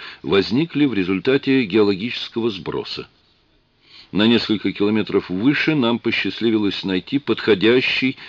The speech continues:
для нашей машины пологий спуск, и грузовик осторожно съехал под прямым углом к речке до самой воды,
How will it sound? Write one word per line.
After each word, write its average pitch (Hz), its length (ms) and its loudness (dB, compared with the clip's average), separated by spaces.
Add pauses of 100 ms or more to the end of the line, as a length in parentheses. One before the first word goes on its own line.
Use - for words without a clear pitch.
(180)
для 98 180 4
нашей 98 280 0
машины 131 440 -2
пологий 123 440 4
спуск, - 540 -4 (680)
и 95 100 0
грузовик 85 580 0
осторожно 120 640 0
съехал 101 600 -4
под - 240 -6
прямым 78 500 -4
углом 82 540 -2
к - 80 -10
речке 113 600 -4
до 80 200 -4
самой 71 340 -6
воды, 90 380 -2